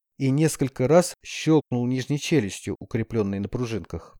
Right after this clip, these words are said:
По бокам на висках были приделаны маленькие крючочки. Вся ровно отпиленная верхняя часть снималась, как крышка. Я не стал открывать его, поскольку череп такой, каким он был сейчас,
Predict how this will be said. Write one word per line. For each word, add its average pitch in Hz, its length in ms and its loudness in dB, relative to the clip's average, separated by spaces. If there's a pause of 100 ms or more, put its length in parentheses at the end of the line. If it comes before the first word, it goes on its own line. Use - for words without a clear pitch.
(640)
По 104 100 -4
бокам 180 400 6
на 160 60 4
висках 143 440 4
были 139 220 0
приделаны 135 540 4
маленькие 147 520 2
крючочки. 147 760 -2 (260)
Вся 160 360 6
ровно 139 300 6
отпиленная 127 520 0
верхняя 139 420 2
часть - 380 -2
снималась, 127 540 4
как - 200 -2
крышка. - 440 -4 (500)
Я 165 140 8
не 170 120 4
стал 135 280 6
открывать 101 460 0
его, 98 120 -4
поскольку 139 520 2
череп 151 420 4
такой, 131 400 6
каким 123 380 0
он 120 120 0
был 117 140 0
сейчас, - 640 2